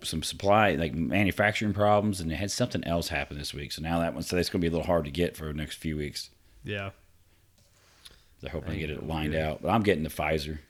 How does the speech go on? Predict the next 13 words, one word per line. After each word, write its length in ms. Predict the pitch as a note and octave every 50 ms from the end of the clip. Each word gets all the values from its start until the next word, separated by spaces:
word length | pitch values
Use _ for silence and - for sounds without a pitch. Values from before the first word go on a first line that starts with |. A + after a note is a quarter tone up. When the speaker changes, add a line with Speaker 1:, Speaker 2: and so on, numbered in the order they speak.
| _ _ _ _ _ _ _ _ _
Speaker 1:
So 80 | - -
I 40 | -
Speaker 2:
That's 180 | D3 D3+ D3 -
Speaker 1:
should 80 | D#3
be 40 | C#3+
Speaker 2:
what 40 | C3 B2
I 80 | A#2+ A#2
Speaker 1:
okay. 80 | G#2
Speaker 2:
got. 260 | G#2+ G2+ G2+ G2+ - - - - _ _ _ _ _ _ _ _ _ _ _ _ _ _ - - - - - - - - - - - _ -
That's 260 | - A#2 A#2 - -
what 120 | B2 G#2+
I 100 | F2 F2 F2
got. 280 | - F2+ F2+ F2+ -